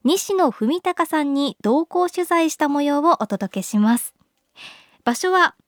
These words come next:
東北、秋田県湯沢市です。この町に工場を持つアダマンド並木精密宝石という会社が取り組む森づくりを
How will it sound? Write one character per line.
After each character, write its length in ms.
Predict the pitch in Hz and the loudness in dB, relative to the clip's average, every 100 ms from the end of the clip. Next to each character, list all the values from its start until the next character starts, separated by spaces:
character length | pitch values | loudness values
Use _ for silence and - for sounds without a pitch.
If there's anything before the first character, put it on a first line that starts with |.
| _ - | _ 0
東 240 | 285 285 | 2 2
北、 380 | - 233 220 214 _ _ | -2 -6 -6 -6 _ _
秋 280 | - 196 - | -8 -8 -6
田 200 | - 392 | -2 -2
県 280 | - 233 - _ | 2 0 -2 _
湯 160 | 190 202 | -4 0
沢 360 | 285 339 339 | 2 4 2
市 220 | 320 226 190 | -2 -6 -6
で 140 | 185 | -8
す。 200 | - - _ _ _ _ - _ _ - | -10 -16 _ _ _ _ -20 _ _ 0
こ 140 | 349 | 2
の 120 | 392 | 4
町 300 | 403 392 403 | 2 0 -2
に 160 | 370 294 | 0 0
工 240 | 320 311 | 0 0
場 180 | 330 330 | 2 2
を 60 | 277 | 4
持 160 | 269 | 0
つ 260 | - 220 208 - - | 0 -2 -2 -10 -4
ア 120 | 208 | 0
ダ 140 | 277 339 | 2 2
マ 220 | 339 330 | 4 2
ン 120 | 311 | 2
ド 220 | 285 269 - | 4 2 2
並 320 | 202 247 349 | 2 2 0
木 220 | - 339 | 0 -2
精 320 | - 311 311 302 | 0 2 4 2
密 280 | 294 - 285 | 0 -2 0
宝 200 | 311 294 | 2 0
石 480 | - 233 311 - _ - | 0 -2 -2 -4 _ -2
と 80 | 226 | 0
い 80 | |
う 80 | 208 | 0
会 220 | - 226 | 0 0
社 120 | - 226 | 0 -2
が 140 | 214 | -2
取 180 | 226 233 | -2 -2
り 60 | |
組 180 | 233 220 | 0 0
む 100 | 202 - - - | 0 -4 -16 0
森 240 | 220 311 | 4 4
づ 180 | 392 415 | 2 -2
く 160 | - 392 | -2 2
り 140 | 285 | 4
を 180 | 202 | 2